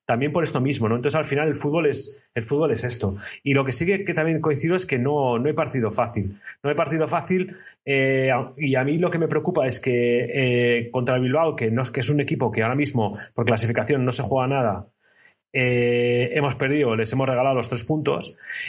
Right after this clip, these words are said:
y el resto de equipos con el que, con los que vamos, vamos a por un Barça que se está jugando la liga, eh,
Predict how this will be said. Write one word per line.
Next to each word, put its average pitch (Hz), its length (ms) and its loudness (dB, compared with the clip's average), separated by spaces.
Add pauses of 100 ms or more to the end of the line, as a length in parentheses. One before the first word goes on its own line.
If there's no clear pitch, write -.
(160)
y 147 200 0
el 139 160 2
resto 160 240 -2
de 190 40 2
equipos 190 280 0
con 135 120 0
el 131 120 0
que, 131 160 -2
con 127 260 0
los 117 160 0
que 120 80 -2
vamos, 156 180 0
vamos 120 320 0
a 107 100 -2
por 120 180 0
un 170 120 -2
Barça 156 320 0
que 131 80 -4
se 107 60 0
está 123 160 -2
jugando 127 320 0
la 113 100 2
liga, 139 400 0 (800)
eh, 127 1200 2